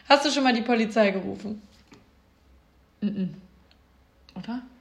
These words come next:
Speaker 2: Nee.
Speaker 1: Noch nie? Für nichts?
Speaker 2: Nee. Du?
Speaker 1: Safe.
Speaker 2: Ja.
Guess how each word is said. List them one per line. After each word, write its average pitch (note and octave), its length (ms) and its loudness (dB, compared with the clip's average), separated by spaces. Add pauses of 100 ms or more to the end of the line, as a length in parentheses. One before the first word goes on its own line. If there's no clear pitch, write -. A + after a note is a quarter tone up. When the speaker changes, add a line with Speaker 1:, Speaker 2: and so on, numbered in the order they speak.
(960)
Speaker 2:
Nee. - 220 -6 (1700)
Speaker 1:
Noch A#3 160 0
nie? B3 320 4 (1600)
Für C4 120 0
nichts? B3+ 380 2 (3750)
Speaker 2:
Nee. G3+ 320 -4 (400)
Du? D#4+ 340 0 (360)
Speaker 1:
Safe. A3 420 0 (760)
Speaker 2:
Ja. G3+ 280 -10